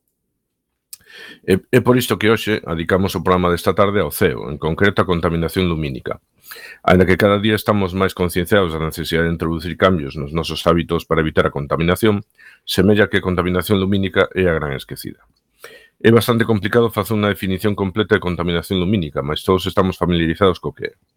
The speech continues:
As consecuencias afectan desde a seguridade do tráfico aéreo e marítimo, as observacións astronómicas ata o medio natural,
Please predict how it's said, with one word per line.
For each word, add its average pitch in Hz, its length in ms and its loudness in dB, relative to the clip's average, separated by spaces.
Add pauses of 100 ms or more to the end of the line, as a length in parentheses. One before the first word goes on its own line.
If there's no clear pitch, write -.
(520)
As - 160 -4
consecuencias 113 880 2 (320)
afectan 101 480 2
desde 90 160 -2
a - 80 -2
seguridade 90 400 2
do 87 80 -4
tráfico 90 400 0
aéreo 90 240 0
e - 0 -
marítimo, 123 640 -2 (240)
as - 160 -6
observacións 80 560 0
astronómicas 104 720 0
ata 82 160 0
o 82 60 0
medio 90 180 0
natural, 82 480 0